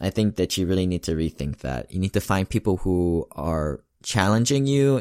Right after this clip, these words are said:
and being aligned with the direction you want to go.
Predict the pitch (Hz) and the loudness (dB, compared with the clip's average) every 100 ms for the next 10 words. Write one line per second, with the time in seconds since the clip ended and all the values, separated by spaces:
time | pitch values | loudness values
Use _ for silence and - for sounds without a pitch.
0 | - 92 95 90 87 - - 101 95 82 | -2 -2 0 0 -2 -4 0 0 2 0
1 | 90 90 92 82 85 85 - - 80 85 | 0 2 0 0 -2 -2 -4 -6 -2 -2
2 | 85 90 80 78 80 78 76 - 69 71 | 0 -2 -2 -2 -2 -2 -4 -6 -6 -4
3 | 62 110 | -4 -6